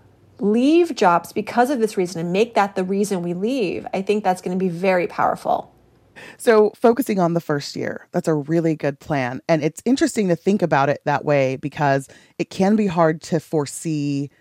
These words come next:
Speaker 2: where your life is now and what it might look like with a kid, right? 'Cause there are so many unexpected costs.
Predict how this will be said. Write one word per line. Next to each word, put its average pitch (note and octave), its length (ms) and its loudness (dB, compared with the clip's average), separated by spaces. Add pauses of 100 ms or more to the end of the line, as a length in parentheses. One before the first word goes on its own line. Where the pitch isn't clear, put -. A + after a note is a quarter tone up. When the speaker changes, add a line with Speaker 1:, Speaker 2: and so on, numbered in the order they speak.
(100)
Speaker 2:
where E3+ 240 2
your F3 100 4
life D#3+ 220 4
is C#3+ 160 -2
now D3 360 4
and D3+ 140 -4
what C#3+ 120 0
it - 60 -12
might C#3+ 160 -4
look D3 240 -6
like C3 280 -2
with C#3+ 120 -2
a C#3 60 -10
kid, - 340 -6
right? D3+ 200 2
'Cause D#3+ 160 2
there D#3 200 0
are D#3 140 4
so D#3 220 0
many D3 320 0 (100)
unexpected C#3 720 -6
costs. - 640 -2